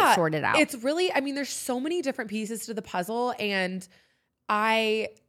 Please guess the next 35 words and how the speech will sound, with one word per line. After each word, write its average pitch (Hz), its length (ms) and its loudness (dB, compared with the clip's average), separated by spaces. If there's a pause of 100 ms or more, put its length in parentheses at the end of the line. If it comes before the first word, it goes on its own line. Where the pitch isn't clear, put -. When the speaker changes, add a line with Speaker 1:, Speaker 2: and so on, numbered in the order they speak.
(140)
Speaker 2:
I 214 100 -4
still 214 340 -4
don't 185 380 -4
understand 165 960 -4 (100)
a 175 60 0
lot 147 240 -2
of 143 80 -4
it. 123 160 -8
Like, 165 180 -4
I 190 60 4
actually 185 340 0
don't 175 360 -4
even 170 240 -6
know. - 200 -4
<laughs> - 20 -6
Like, - 380 4
we, 339 340 2 (340)
we 254 140 -2
have 254 100 0
a 285 60 0
lot. 196 400 4
Um, 185 280 0 (100)
we're 196 140 0
actually 185 300 -2
working 170 320 -4
on, 160 100 -6
like, 160 180 -8
building, 160 440 -4
you 156 80 -6
know, - 240 -8 (180)
s-, - 320 -8
some 185 380 -2
sort 196 200 0
of, 180 140 2
like, 160 300 -4